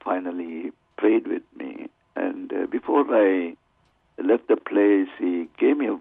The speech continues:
verse from the Bible, First Thessalonians chapter five and verse twenty-four, which says, "The one who calls you is faithful, and he will do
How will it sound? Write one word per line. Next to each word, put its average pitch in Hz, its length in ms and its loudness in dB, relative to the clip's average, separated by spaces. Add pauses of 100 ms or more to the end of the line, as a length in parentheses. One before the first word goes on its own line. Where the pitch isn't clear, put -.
verse 101 240 4
from 90 200 -4
the - 20 -6 (160)
Bible, 87 400 -4 (760)
First 117 260 2
Thessalonians 98 760 0 (200)
chapter 92 300 -4 (160)
five 90 400 -2
and 90 180 -8
verse 90 280 -4 (100)
twenty-four, 87 760 -2 (840)
which - 160 -2 (100)
says, 98 240 2 (140)
"The 107 80 -8 (140)
one 120 120 -6
who 92 140 -6 (200)
calls 101 240 2 (200)
you 92 360 0
is - 140 -6 (180)
faithful, - 560 -2 (560)
and - 120 -2 (160)
he 117 100 -4
will 117 260 -4
do - 140 -4